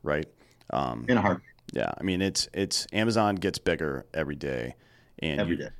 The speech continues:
Speaker 1: a-, and, and local retailers kind of go the way of the dodo. And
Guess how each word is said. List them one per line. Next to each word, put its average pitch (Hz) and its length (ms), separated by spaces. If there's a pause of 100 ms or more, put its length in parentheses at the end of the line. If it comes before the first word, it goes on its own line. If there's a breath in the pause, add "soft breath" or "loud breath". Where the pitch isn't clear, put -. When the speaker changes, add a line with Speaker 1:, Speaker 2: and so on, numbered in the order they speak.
(120)
Speaker 1:
a-, 67 220
and, 67 380
and 71 160
local 90 340
retailers 80 760
kind 76 280
of 65 340 (220)
go 82 220
the 76 80
way 78 180
of 69 80
the 60 60
dodo. 71 640
And 73 400